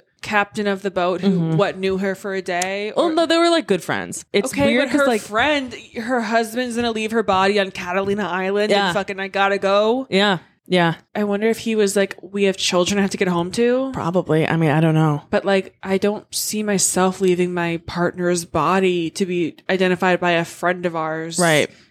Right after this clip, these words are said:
Speaker 1: If
Speaker 2: Right.
Speaker 1: you know what I mean?
Speaker 2: Right. So daughter Natasha Gregson Wagner, she adds Wagner to her name. So this fucking lady,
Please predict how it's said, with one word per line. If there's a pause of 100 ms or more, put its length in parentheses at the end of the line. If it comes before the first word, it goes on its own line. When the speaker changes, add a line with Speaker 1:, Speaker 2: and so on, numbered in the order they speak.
(220)
Speaker 1:
If
Speaker 2:
Right.
Speaker 1:
you
know
what
I
mean?
Speaker 2:
Right. (120)
So
daughter
Natasha
Gregson
Wagner,
she
adds
Wagner
to
her
name.
So
this
fucking
lady,